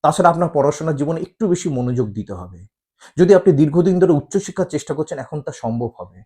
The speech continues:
আপনার সৃজনশীলতা বৃ-, বৃদ্ধি পাবে, কারণ পঞ্চম ভাব সৃজনশীলতা, ক্রিয়েটিভিটি। আর শরীরে যে অ-, যে অঙ্গগুলি আলোচনা করলাম সেই অ-, সেই বডি পার্টগুলোতে যত্ন নিতে হবে।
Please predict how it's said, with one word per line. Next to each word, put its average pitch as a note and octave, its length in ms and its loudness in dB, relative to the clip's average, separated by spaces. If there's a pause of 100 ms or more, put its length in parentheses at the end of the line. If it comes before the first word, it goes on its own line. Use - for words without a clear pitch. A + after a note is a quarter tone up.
(200)
আপনার E3+ 240 2
সৃজনশীলতা E3+ 680 -2
বৃ-, A#2+ 420 -6 (520)
বৃদ্ধি D3 480 0
পাবে, G2 340 -6 (640)
কারণ C#3+ 160 0
পঞ্চম D#3+ 340 0
ভাব F3 140 -2
সৃজনশীলতা, D#3+ 600 -2
ক্রিয়েটিভিটি। D#3+ 640 -4 (440)
আর B2+ 60 -2
শরীরে D#3 400 4
যে D3+ 200 4
অ-, E3 160 0 (280)
যে C3+ 120 2
অঙ্গগুলি D#3+ 420 2
আলোচনা D3+ 440 2
করলাম D3+ 280 0
সেই D#3 220 -4
অ-, C3+ 260 -4 (580)
সেই D#3 500 0 (600)
বডি D3 220 2
পার্টগুলোতে D#3+ 460 -2
যত্ন A2+ 320 -4
নিতে E2+ 200 -12
হবে। D#2+ 240 -14